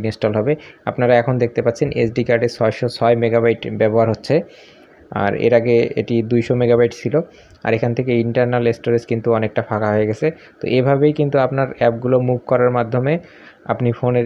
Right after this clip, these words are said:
ইন্টারনাল স্টোরেজটাকে ফাঁকা করতে পারবেন, আর এসডি কার্ডকে ইন্টারনাল ফরম্যাটে নিয়ে তার সুবিধাগুলো পাবেন। এখানে অসুবিধা হচ্ছে যে আপনি যখন, আহ, যে ফাইলগুলো ব্যবহার করবেন বা যে সকল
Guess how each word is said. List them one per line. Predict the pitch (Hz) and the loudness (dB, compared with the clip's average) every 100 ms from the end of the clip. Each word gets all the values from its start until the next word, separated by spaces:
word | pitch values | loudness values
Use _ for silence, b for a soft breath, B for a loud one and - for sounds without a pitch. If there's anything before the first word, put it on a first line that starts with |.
| 117 | 0
ইন্টারনাল | 117 120 120 120 113 - B B - 113 | 0 0 0 -2 -4 -10 B B -6 -6
স্টোরেজটাকে | - 120 117 123 117 120 | -2 0 0 0 -2 -2
ফাঁকা | 110 117 113 | -4 -2 -2
করতে | 117 110 | -4 -2
পারবেন, | 113 120 156 175 B B B - 110 | -2 0 -4 -6 B B B -6 -4
আর | 101 | 0
এসডি | 113 117 123 | 0 0 0
কার্ডকে | 127 123 - 127 - 117 | -2 -2 -2 0 0 -2
ইন্টারনাল | 113 120 120 120 113 | 0 0 2 -2 -2
ফরম্যাটে | 113 117 117 120 | -2 0 -2 -2
নিয়ে | 117 127 175 B B - | -2 -2 -2 B B -2
তার | 110 104 - | 0 0 0
সুবিধাগুলো | 123 117 117 113 | -2 2 2 2
পাবেন। | 110 101 104 - | 0 0 -2 -2
এখানে | 117 135 | -2 0
অসুবিধা | 131 - 139 147 147 | 0 -2 0 2 2
হচ্ছে | - - 139 127 | 0 0 0 2
যে | 123 | 0
আপনি | 120 135 123 | 0 -2 0
যখন, | 123 - 131 127 | 0 0 -4 -4
আহ, | - - - 110 104 | -14 -20 -6 -4 0
যে | 120 123 - | 0 0 2
ফাইলগুলো | 120 131 131 131 | 2 2 2 4
ব্যবহার | 120 117 127 | 2 2 0
করবেন | 123 117 120 127 120 | 0 0 0 0 0
বা | 113 107 | 0 2
যে | 113 | 0
সকল | - 113 120 | 0 0 2